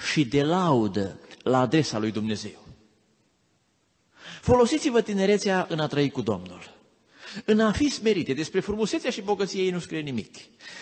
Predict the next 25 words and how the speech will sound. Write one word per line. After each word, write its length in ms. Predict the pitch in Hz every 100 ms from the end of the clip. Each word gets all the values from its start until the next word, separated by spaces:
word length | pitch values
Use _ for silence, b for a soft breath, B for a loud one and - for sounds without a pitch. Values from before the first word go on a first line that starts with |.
| 165
În 140 | 214 214
a 100 | 208
lăuda 380 | 214 233 277
pe 120 | 269 233
Domnul, 340 | 233 214 208
în 140 | 196 190
a 100 | 185
cânta, 680 | - 196 180 185 117 - - - B B 202
în 160 | - 220
a 100 | 202
vă 140 | 180
ruga 520 | 202 208 208 151 - - - - B
și 160 | B -
în 100 | 226
a 40 |
aștepta 420 | 226 - 233 220 285
împlinirea 460 | 247 240 240 233
Scripturilor, 840 | 196 - 196 165 247 220 208 202 - B B
chiar 200 | - 311
în 100 | 285
ce 100 | 233
privește 400 | 214 214 240 -
viața 280 | 202 214 214
de 80 | 190 180
noastră 420 | 196 180 185 165